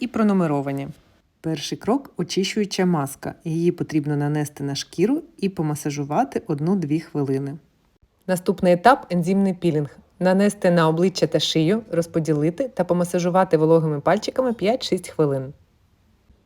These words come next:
Основні інгредієнти очищуючих засобів — ніацинамід та пробіотики.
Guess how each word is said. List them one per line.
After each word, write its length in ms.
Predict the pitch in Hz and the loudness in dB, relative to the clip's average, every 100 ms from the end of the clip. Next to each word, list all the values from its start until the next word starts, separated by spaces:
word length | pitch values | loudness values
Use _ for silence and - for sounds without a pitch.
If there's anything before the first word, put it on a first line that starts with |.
| - _ | -20 _
Основні 380 | 190 202 196 208 | -2 2 6 8
інгредієнти 640 | 208 185 175 180 202 175 | 6 4 2 2 2 4
очищуючих 600 | 175 - 196 - 175 180 | 2 4 2 4 2 2
засобів — 460 | 175 226 277 202 180 | 6 6 6 0 2
ніацинамід 600 | 190 185 - 180 190 262 | 2 2 2 2 4 2
та 100 | - | 2
пробіотики. 680 | 190 202 180 170 147 - - | 2 4 4 4 2 -4 -8